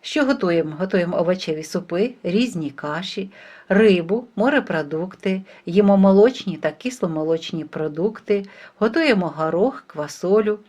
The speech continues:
будь-які свіжі овочі, фрукти, ягоди, все це якраз дуже корисне саме в ці дні. І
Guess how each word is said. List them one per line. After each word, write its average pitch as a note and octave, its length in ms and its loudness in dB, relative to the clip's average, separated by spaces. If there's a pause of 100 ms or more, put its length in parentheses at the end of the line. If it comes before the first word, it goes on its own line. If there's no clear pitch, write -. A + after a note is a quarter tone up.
(440)
будь-які C4+ 480 0
свіжі E3+ 420 -2
овочі, A#3 560 0
фрукти, B3+ 640 -2
ягоди, G3 540 2
все C4 580 0
це G#3+ 180 -2
якраз F#3 460 -4
дуже G3+ 480 0
корисне E3+ 640 -4 (380)
саме E3+ 380 -2
в E3+ 60 -10
ці F3 200 -6
дні. E3 440 -4 (400)
І C4 260 -2